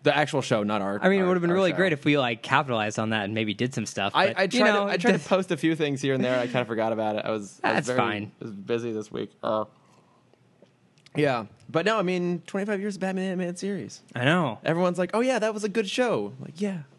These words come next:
Speaker 1: we already know that.
Speaker 2: It was. If you wanna
Speaker 1: Yeah.
Speaker 2: know more about it, we have this podcast.
Speaker 1: We have this podcast, yeah, and I'll, I'll try and maybe put some stuff up on, like, Twitter and Facebook about some of the, the cool articles and stuff. Um,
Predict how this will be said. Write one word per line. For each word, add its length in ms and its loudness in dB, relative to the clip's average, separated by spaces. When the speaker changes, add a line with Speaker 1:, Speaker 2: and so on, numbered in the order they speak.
Speaker 1:
we 80 0
already 180 2
know 140 -4
that. 260 -10
Speaker 2:
It 40 -6
was. 540 2
If 120 -6
you 60 6
wanna 140 6
Speaker 1:
Yeah. 40 2
Speaker 2:
know 140 4
more 140 2
about 260 2
it, 160 -2
we 120 2
have 140 4
this 100 -4
podcast. 460 -4
Speaker 1:
We 80 4
have 140 4
this 80 4
podcast, 280 0
yeah, 240 4
and 160 0
I'll, 200 2
I'll 140 2
try 140 0
and 80 2
maybe 160 -2
put 180 -8
some 140 -2
stuff 220 -2
up 120 -2
on, 80 -4
like, 220 -4
Twitter 360 -4
and 100 -6
Facebook 380 -6
about 200 -6
some 120 -8
of 40 -6
the, 160 -6
the 80 -14
cool 160 -4
articles 300 -6
and 80 -20
stuff. 260 -8
Um, 640 0